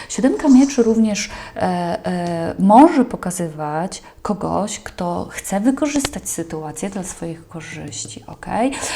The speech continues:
Ale to jest też obserwacja, jak się wszystko zadzieje i zabrania ze sobą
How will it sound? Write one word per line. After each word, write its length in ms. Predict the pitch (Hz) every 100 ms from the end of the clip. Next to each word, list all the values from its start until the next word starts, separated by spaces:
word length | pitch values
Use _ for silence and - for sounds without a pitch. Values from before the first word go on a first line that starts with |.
| - -
Ale 280 | 185 247 330
to 120 | 277
jest 180 | 262 -
też 180 | 226 190
obserwacja, 1040 | - 196 190 180 196 196 - 165 156 160
jak 220 | 170 202
się 120 | - 202
wszystko 320 | - - 180
zadzieje 680 | 175 160 147 196 190 156 147
i 140 | 165
zabrania 580 | 156 180 175 175 226 220
ze 140 | 170
sobą 560 | - 180 165 165 160